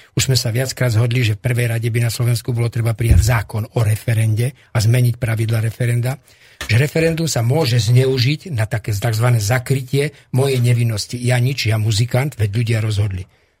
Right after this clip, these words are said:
Ja osobne by som v-, veľmi bol rád, ak p-, presadzoval jednoznačné stanovisko politikov, ktorí idú do volieb,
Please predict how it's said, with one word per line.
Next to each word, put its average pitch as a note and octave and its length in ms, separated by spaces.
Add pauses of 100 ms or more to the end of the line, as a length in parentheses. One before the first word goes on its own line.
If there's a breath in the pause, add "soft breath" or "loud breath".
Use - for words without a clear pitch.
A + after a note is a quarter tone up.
(320 soft breath)
Ja D3+ 160
osobne E3 320
by D3 80
som D3 320
v-, A#2 320
veľmi D#3 400
bol A2 240
rád, A2 400 (160)
ak - 140 (100)
p-, A#2+ 240 (320)
presadzoval C3+ 640 (240 soft breath)
jednoznačné D#3+ 640
stanovisko B2+ 640
politikov, A#2+ 800 (560)
ktorí A#2+ 320
idú C3 240
do A#2+ 160
volieb, A#2+ 400